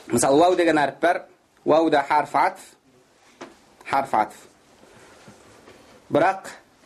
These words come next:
ол ешқандай бір тәртіпті, кезекті білдірмейді және уақытты білдірмейді. Мысалы,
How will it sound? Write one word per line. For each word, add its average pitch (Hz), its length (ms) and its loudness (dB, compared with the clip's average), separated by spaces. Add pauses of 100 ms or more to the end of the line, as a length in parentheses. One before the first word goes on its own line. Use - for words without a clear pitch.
ол 165 160 4
ешқандай 156 500 2
бір - 220 -2 (260)
тәртіпті, 156 560 -2 (760)
кезекті 156 500 0
білдірмейді 143 720 0 (1200)
және 151 400 0 (760)
уақытты 151 460 2
білдірмейді. 113 500 0 (220)
Мысалы, 120 460 -2